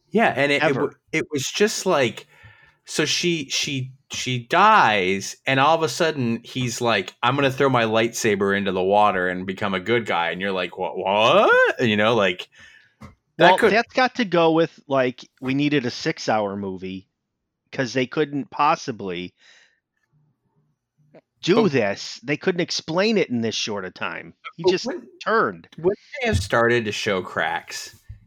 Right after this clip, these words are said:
Speaker 1: like, a little bit in the second film? Just, just a, just a nugget,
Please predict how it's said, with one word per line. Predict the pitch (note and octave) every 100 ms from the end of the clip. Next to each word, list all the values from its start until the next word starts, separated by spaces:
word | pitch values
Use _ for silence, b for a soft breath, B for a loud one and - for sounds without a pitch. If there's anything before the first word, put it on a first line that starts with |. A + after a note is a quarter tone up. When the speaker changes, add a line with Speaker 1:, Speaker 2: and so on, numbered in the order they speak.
| _ _ _ _ G#2+
Speaker 1:
like, | G#2+ - -
a | G#2
little | G2 G#2 G#2+
bit | G2+ G2+ G2 -
in | - G2
the |
second | F2+ - G2+ G2+ -
film? | G#2 F#2+ G2 G2+ _ _ _
Just, | - -
just | A#3 A#3
a, | G#2+ F#2 -
just | - F#3+
a | A#2+
nugget, | G2+ A2 F#2+ D#2